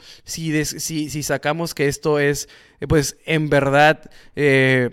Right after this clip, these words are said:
deliberado por parte de Checo Pérez". Entonces,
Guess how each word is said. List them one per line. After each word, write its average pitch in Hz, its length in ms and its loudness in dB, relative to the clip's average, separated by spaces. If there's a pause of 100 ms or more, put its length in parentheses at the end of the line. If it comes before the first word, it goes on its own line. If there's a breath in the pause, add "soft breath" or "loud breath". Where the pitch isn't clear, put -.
deliberado 147 880 2
por 131 220 -4
parte 135 320 0
de 123 100 2
Checo 135 300 -4
Pérez". 120 320 -4
Entonces, 170 640 -4